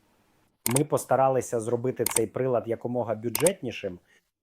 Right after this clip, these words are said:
Я вважаю, що ціна дуже прийнятна, функціонал класний.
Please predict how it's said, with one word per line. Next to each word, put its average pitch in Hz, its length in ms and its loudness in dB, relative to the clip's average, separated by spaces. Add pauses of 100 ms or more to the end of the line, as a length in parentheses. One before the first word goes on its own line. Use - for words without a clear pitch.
(200)
Я 131 200 4
вважаю, 127 420 2
що 120 160 -6
ціна 127 340 -2
дуже 113 320 -2
прийнятна, 151 600 -4
функціонал 120 680 -4
класний. 107 640 -2